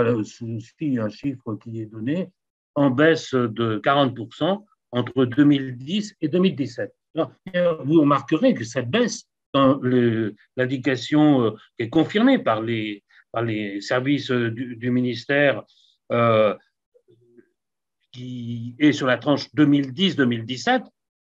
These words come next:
euh, il se traduit notamment pour, euh, le secteur de l'accompagnement social éducatif par le fait, là aussi, il y a une étude, euh, de la direction de, des statistiques et de la recherche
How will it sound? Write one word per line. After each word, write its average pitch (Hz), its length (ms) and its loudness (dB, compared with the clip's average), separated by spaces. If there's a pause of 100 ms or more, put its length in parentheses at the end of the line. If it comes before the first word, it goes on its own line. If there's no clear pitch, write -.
(220)
euh, 113 100 -14 (140)
il 120 140 -20
se - 100 -20
traduit 131 360 4
notamment 139 480 6
pour, 127 340 0
euh, 117 160 0 (320)
le 131 100 -2
secteur 143 360 0
de 131 60 0
l'accompagnement 127 680 0
social 139 340 -4
éducatif 127 640 -4 (520)
par 147 160 2
le 143 100 6
fait, 107 240 0 (280)
là 131 160 2
aussi, 127 260 -2
il 180 60 0
y 151 60 4
a 131 40 4
une 120 120 2
étude, 120 500 -4 (420)
euh, 127 500 2
de 117 160 -2
la 110 540 2
direction 139 640 -2
de, 104 500 -8 (200)
des 113 120 -10
statistiques 120 760 -14
et 110 80 -6
de 110 80 -12
la 110 100 -2
recherche 190 460 -2